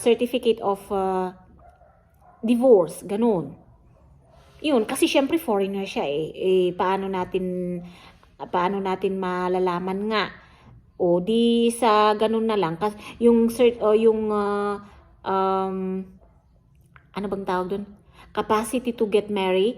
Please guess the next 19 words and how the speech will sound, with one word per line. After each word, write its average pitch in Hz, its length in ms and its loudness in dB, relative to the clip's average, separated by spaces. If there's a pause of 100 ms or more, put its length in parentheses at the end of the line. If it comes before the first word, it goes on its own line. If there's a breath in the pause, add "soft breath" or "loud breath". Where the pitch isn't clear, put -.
(220 loud breath)
Yun 254 240 2
kasi 254 320 0
yung 240 160 0
parang 220 560 0
kung 226 240 0
dito 220 240 -4
sa 226 160 -4
Pilipinas, 208 800 -4
eh, 190 640 2 (680 loud breath)
advisory 214 640 4
on 196 160 0
marriage. 180 640 -2 (960 loud breath)
Kasi 262 320 0
kung 254 160 0
meron 262 400 2
ka 254 160 0
nun, 202 480 0
ibig 254 240 0
sabihin, 226 720 0